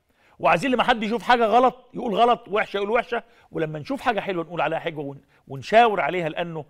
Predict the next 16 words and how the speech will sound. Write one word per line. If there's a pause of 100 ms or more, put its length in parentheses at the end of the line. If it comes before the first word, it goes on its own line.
(360)
آه،
اللي
بيشتغل (520)
محتاج
تشجعه
تقول
له:
"الله
ينور". (200)
فأنا
بقول
للحكومة: (240)
"الله
ينور
يا
حكومة،